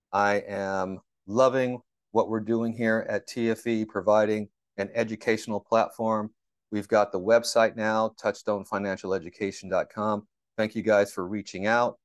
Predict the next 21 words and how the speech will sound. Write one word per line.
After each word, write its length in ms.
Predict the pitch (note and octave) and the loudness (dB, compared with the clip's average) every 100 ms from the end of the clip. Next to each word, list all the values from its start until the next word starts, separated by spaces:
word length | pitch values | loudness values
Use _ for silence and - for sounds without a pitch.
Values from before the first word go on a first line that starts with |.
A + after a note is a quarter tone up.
| _ _ | _ _
We're 160 | G2 - | -4 0
also 340 | G2+ G#2 F#2 | 0 0 -4
having 300 | A2 G2 F#2 | 2 2 0
these 160 | F2 - | -10 -6
videos 520 | D3+ C#3 C#3+ C3+ C3 - | -4 -2 -2 -2 -4 -8
and 200 | G#2 F2+ | -10 -10
the 60 | E2 | -10
podcasts. 960 | - D3 C#3+ C#3 D3 C3 C3 - - - _ _ | -2 2 4 2 0 2 2 -2 -16 -20 _ _
And 120 | A#2 A2 | -4 -2
of 120 | - | -2
course, 480 | - D#3+ C#3+ - - _ | 4 4 4 0 -14 _
we 220 | A2 A2+ | -6 -4
do 500 | G2+ B2 B2 B2 A#2+ A#2 _ _ _ - | -4 -4 -4 -4 -8 -12 _ _ _ 0
personal 400 | B2+ B2+ B2 A#2 | 0 0 -4 -4
consultation 880 | - A2+ A2 A2 - G2+ - G2+ G2+ | -2 -4 -2 -6 -4 -6 -6 -12 -12
as 220 | G2+ F2+ - | -10 -10 -6
well, 260 | D#2 - _ _ _ _ | -8 -10 _ _ _ _
right? 240 | F#2 G2+ - | -4 -4 -2
So 120 | A#2 | -2
we'll 140 | G#2 | -2
do 280 | G#2+ A2 G#2+ | 0 0 -2